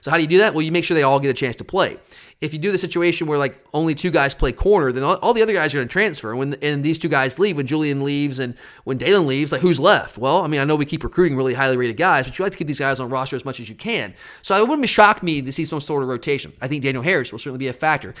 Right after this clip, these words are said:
I think Ellis Robinson the fourth, the number two player in the entire country. I know he's a true freshman, and true freshmen, I always think it's a luxury if they start. I never count on it,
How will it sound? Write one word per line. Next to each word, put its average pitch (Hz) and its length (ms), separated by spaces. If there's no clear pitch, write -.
I 170 100
think 175 260
Ellis 156 300
Robinson 147 540
the 165 80
fourth, - 360
the 131 100
number 147 240
two 156 160
player 151 320
in 151 80
the 151 80
entire 151 320
country. 190 420
I 117 120
know 131 180
he's 151 140
a 156 40
true 175 160
freshman, 185 540
and 120 100
true 139 160
freshmen, 185 520
I 127 420
always 156 200
think 160 80
it's 147 80
a 135 60
luxury 143 520
if 165 120
they 170 100
start. 175 320
I - 20
never 131 240
count 147 380
on 180 160
it, 226 180